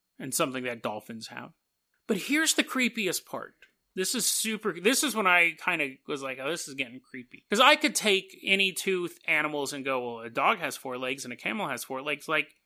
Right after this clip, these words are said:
and especially one that hasn't been proven by science, you can work with the stuff. But this was, I think, one of the creepiest parts.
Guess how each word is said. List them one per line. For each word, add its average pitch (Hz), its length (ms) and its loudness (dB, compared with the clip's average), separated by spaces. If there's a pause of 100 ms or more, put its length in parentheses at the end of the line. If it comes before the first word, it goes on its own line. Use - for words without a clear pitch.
(120)
and 202 80 2
especially 277 400 4
one 196 340 4
that 170 240 4
hasn't 165 520 2
been 160 160 0
proven 156 380 -6
by 135 120 2
science, 143 720 -2
you 165 200 -12
can 156 260 -8 (880)
work 208 260 4
with 143 100 -8
the 131 60 -6
stuff. - 280 -2
But 147 100 -8
this 233 240 2
was, 226 220 0
I 170 160 2
think, 165 180 -2
one 151 140 0
of 127 40 -8
the 127 60 -6
creepiest 120 480 -10
parts. - 380 -20